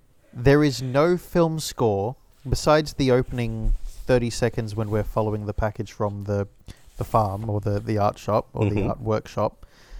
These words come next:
Speaker 1: Um, and that's just, like, a song. Um,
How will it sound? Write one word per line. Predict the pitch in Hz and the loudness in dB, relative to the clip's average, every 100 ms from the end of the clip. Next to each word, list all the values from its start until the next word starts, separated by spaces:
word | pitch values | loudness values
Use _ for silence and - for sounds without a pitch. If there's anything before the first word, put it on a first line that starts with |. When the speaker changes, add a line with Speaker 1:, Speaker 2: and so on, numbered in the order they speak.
| - - | -18 0
Speaker 1:
Um, | 123 120 117 110 _ | 2 2 -2 -12 _
and | 120 | -2
that's | 117 113 - | -2 -2 -8
just, | 104 | -4
like, | 107 - - | -4 -4 -4
a | 117 | -4
song. | - - 113 101 - - - - - _ - - - | -4 0 0 2 -2 -4 -20 -20 -20 _ -20 -18 -2
Um, | 120 120 120 | 2 2 -2